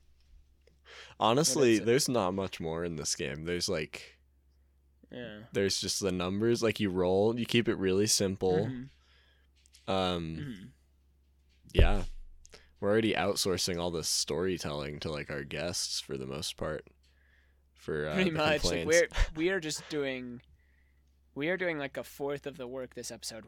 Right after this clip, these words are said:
Speaker 2: We, this is how we should plan every game.
Speaker 1: This is how we should do it. Just
Speaker 2: Make,
Speaker 1: give 'em a
Speaker 2: make the guests do all the work. We sit back.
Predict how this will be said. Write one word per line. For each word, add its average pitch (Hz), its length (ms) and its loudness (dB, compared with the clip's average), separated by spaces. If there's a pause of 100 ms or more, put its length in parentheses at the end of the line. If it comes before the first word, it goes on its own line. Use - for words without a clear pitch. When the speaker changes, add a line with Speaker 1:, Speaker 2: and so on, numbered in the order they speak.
(380)
Speaker 2:
We, 220 260 -4 (100)
this 190 220 -4
is 185 100 -4
how 147 220 0
we 135 180 -6
should 120 260 -10
plan 117 260 -14
every 95 440 -16 (420)
game. 90 320 -16 (100)
Speaker 1:
This - 160 -6
is 127 100 2
how 156 120 4
we 127 60 2
should 117 140 -2
do 104 120 2
it. 73 120 0
Just - 140 -2
Speaker 2:
Make, 123 160 -8 (560)
Speaker 1:
give 104 180 -2
'em 104 160 0
a 95 60 2
Speaker 2:
make 135 160 0
the 131 60 -8
guests 151 320 0
do 220 120 -2
all 202 140 4
the 208 120 -2
work. 156 500 0 (180)
We 139 260 -4
sit 175 260 -4
back. 135 460 -6